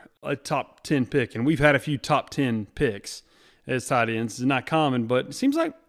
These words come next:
except for Kellen Winslow two generations ago, none of those guys have really panned out. So do you, do you worry about the overhyped tight end? Because I agree with you. Like, other guys like, oh, O J Howard. O J Howard wasn't that productive. Pitts ha-, seems to have it all, but I just wonder,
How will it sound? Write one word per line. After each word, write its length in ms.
except 440
for 120
Kellen 400
Winslow 640
two 220
generations 580
ago, 400
none 240
of 60
those 180
guys 320
have 240
really 260
panned 320
out. 200
So 180
do 140
you, 100
do 160
you 100
worry 340
about 280
the 80
overhyped 440
tight 180
end? 80
Because 420
I 140
agree 240
with 160
you. 180
Like, 240
other 160
guys 220
like, 140
oh, 240
O 100
J 180
Howard. 380
O 120
J 120
Howard 240
wasn't 240
that 120
productive. 540
Pitts 260
ha-, 120
seems 340
to 140
have 260
it 260
all, 460
but 420
I 120
just 260
wonder, 440